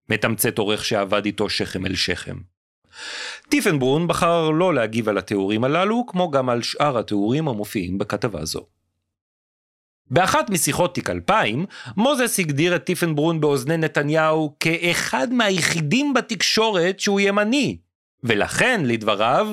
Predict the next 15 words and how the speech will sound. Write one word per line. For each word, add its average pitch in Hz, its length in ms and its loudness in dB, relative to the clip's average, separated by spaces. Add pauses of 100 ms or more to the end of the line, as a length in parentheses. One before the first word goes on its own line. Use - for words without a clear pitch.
מועמד 151 480 0
טבעי 190 520 0
לעמוד 139 440 0
בקשר 107 420 -2
עם 113 140 0
לשכת 110 360 0
ראש 104 180 -2
הממשלה, 135 540 0 (460)
ולהוציא 208 400 2
לפועל 160 420 2
את 127 120 -2
עסקת 127 320 0
הצללים 127 500 0
שבה 120 260 0
דנו. 135 360 0